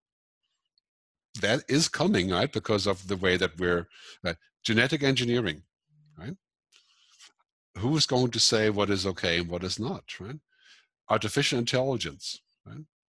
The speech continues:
The work, right? The future of food, energy, right? And on top of that, climate change, which means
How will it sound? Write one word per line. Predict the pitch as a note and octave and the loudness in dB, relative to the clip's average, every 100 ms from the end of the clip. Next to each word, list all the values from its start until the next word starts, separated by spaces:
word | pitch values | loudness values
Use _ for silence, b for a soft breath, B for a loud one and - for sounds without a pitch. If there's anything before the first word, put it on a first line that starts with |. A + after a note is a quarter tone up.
| _ _ _ _ _ _ _ _ _ - - G2+ | _ _ _ _ _ _ _ _ _ -20 -16 -6
The | A2 | -4
work, | A#2 C#3 G#2+ - - - _ _ | 2 4 2 -2 -14 -16 _ _
right? | F2+ G#2 | -16 -8
The | A2 | -6
future | - D3 - | -2 -2 0
of | B2 A#2 | -2 -2
food, | - D3+ B2 - - - _ _ _ - _ | 0 2 0 -2 -14 -14 _ _ _ -20 _
energy, | A#2 D3 D3+ C3 F2 D2 _ - | 2 4 4 2 -4 -8 _ -16
right? | F#2+ D#3+ _ B B B B B B | -14 -14 _ B B B B B B
And | A#2 B2 C3 A2+ | 0 2 2 -2
on | G#2+ | -4
top | - C3 | -4 -4
of | C3 | -4
that, | A#2+ A2 - | 0 0 0
climate | - G#2+ G#2 F#2 | -2 0 0 -2
change, | - E2+ G2 | -2 -2 -4
which | G#2 F2 G2 | -6 -6 -2
means | F#2 F#2 | -2 -2